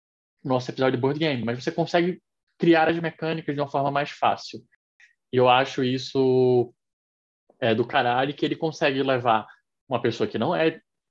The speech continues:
de, de jogos, ele estudou, ele comentou com a gente que ele estudou pra desenvolver isso, né? Mas começou uma porta de entrada pra eles,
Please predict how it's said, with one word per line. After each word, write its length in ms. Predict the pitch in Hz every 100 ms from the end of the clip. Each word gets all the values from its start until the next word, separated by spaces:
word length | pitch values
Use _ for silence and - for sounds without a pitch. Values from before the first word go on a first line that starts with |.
| _ _ _ _ -
de, 380 | 113 117 117 - -
de 560 | 120 104 107 107 104 110
jogos, 580 | 110 110 107 143 160 - _ -
ele 140 | 113
estudou, 480 | 107 - 139 107 135
ele 120 | 208
comentou 360 | - 117 113 110
com 80 | 110
a 20 |
gente 180 | 104 -
que 60 |
ele 60 | 104
estudou 360 | - 120 104 110
pra 100 | 107
desenvolver 480 | 107 101 101 104
isso, 340 | 101 107 123 117
né? 140 | 113 - - - _
Mas 240 | 123 123 127
começou 640 | - 160 160 170 165 170
uma 200 | 156 160
porta 240 | 160 156 156
de 100 | 147
entrada 360 | 151 143 139
pra 180 | 143 160
eles, 400 | 139 147 214 247